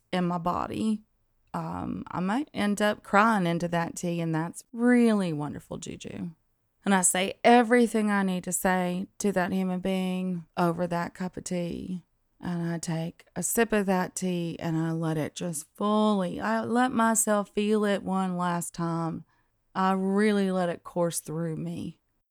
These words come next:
And then, when I'm ready, I bless their hearts, and I pour it upon the ground, and I let the Great Mother take it away. You know, she can clean it all.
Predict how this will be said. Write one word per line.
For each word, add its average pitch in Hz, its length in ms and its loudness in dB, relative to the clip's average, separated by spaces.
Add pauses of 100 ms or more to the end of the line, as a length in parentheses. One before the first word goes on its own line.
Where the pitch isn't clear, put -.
(440)
And 165 240 -2
then, 180 460 -2 (260)
when 175 220 -2
I'm 196 240 2
ready, 160 640 4 (200)
I 156 100 2
bless 139 360 0
their 165 180 -4
hearts, - 680 -6 (100)
and 139 200 -4
I 143 160 -6
pour 160 340 -4
it - 280 -8 (120)
upon 156 420 -2
the 175 60 -2
ground, 190 520 -2 (260)
and 160 180 0
I 156 140 0
let 190 260 0
the 208 140 0
Great 208 260 0
Mother 165 360 -2
take 156 340 -8
it 160 80 -6
away. 160 520 -2 (500)
You 170 200 0
know, 165 500 -2 (320)
she - 240 -8
can 180 240 -4
clean 175 320 -2
it 170 120 -4
all. 160 400 -2